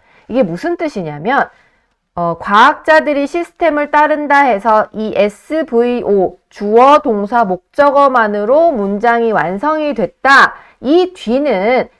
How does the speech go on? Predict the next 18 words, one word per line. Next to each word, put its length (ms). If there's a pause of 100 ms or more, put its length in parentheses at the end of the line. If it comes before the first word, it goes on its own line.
지금 400
이 140
앞에 420
주어, 340
동사, 280
목적어를 520
설명하는 760
아이들인 440
거예요. 300 (380)
그러니까 260
얘까지 560
문장이 480
끝났다, 600
완성이 640
됐다라는 840
표시, 280 (180)
표시, 280
표시를 720